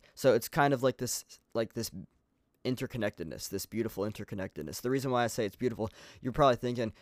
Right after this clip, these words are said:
"Chris, that's not beautiful. That's terrifying. I don't want that. You know, I don't, I don't wanna be thinking terrifying th-, thoughts and then have, you know, uh, my breath be corresponding with that." Well, it's beautiful because you don't have to.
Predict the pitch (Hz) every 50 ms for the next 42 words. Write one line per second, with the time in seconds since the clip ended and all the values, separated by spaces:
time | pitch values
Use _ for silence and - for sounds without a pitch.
0 | _ _ - 143 104 - - 113 - - 131 110 - - 117 120 110 - 92 82
1 | 92 104 - - _ - - 123 113 110 - - 76 67 67 76 - - 101 104
2 | - 67 98 110 98 - - - 87 90 82 - _ _ 104 113 101 92 98 101
3 | 104 - 101 104 92 95 107 104 104 92 101 98 98 92 78 - - - - 123
4 | 110 107 - 110 104 98 92 92 95 _ - - 120 101 98 92 - - 95 90
5 | 80 85 - 110 107 98 - - - _ - 120 107 95 92 - 95 95 101 95
6 | 92 90 90 90 - - - - _ _ _ _ - - 113 107 101 95 92 98
7 | - - - _ _ _ _ _ _ - - 107 98 92 90 85 - - 95 95
8 | 90 90 85 90 95 95 92 - 107 101 95 - - 101 90 - - 101 95 -
9 | - - 110 107 104 95 80 67 - - 78 65 58 - _ _ _ _ _ _
10 | _ _ - 117 110 104 101 - 113 - - - 139 170 190 - - 117 104 98
11 | 101 - - 120 110 104 101 98 - - - - 104 104 107 113 113 113 104 117
12 | 117 110 107 - - -